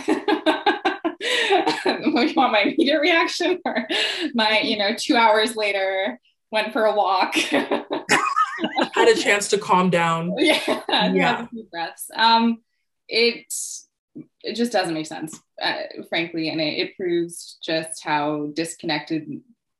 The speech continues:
Speaker 1: they may be from what's actually going on within community. There are so many barriers to accessing services,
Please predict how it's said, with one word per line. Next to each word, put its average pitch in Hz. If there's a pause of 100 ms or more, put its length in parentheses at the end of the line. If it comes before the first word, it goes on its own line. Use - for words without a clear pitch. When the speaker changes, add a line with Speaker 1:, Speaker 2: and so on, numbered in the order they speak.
Speaker 1:
they 160
may 151
be 151
from 156
what's 143
actually 151
going 139
on 151
within 151
community. 151 (420)
There 170
are 165
so 170
many 156
barriers 147
to 160
accessing 143
services, 143